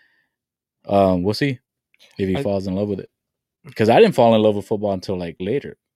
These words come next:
Speaker 1: Later in my childhood years.
Speaker 2: I love watching football.
Speaker 1: Yeah.
Speaker 2: I played football. But when Ashley and I were talking about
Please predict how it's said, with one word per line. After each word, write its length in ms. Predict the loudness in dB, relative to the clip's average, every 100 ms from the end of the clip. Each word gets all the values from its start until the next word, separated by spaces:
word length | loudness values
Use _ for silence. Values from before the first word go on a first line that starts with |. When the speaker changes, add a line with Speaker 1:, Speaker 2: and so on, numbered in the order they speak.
| _ _ _ _ _ _ _ _ _ _ _ _ _ _ _ _
Speaker 1:
Later 260 | -6 -4 -4
in 60 | -6
my 280 | -10 -14 -18
childhood 380 | -14 -14 -12 -12
years. 400 | -14 -16 -20 _ _ _ _ _ -20 -20 _ _ _
Speaker 2:
I 140 | -4 -2
love 320 | 0 0 0
watching 320 | -2 -4 -8
football. 480 | -10 -10 -8 -8 -10 _ _ _
Speaker 1:
Yeah. 280 | -8 -8 -8 _ _ _ _ _ _ _ -20
Speaker 2:
I 60 |
played 340 | -18 -8 -6 -6
football. 540 | -10 -10 -8 -8 -10 _ _ _ _ _ _ _ _ _ _ _ -6
But 220 | -4 -4
when 240 | -6 -6
Ashley 400 | -6 -6 -6 -8
and 80 | -6
I 60 | -6
were 120 | -8
talking 280 | -8 -10 -10
about 260 | -10 -12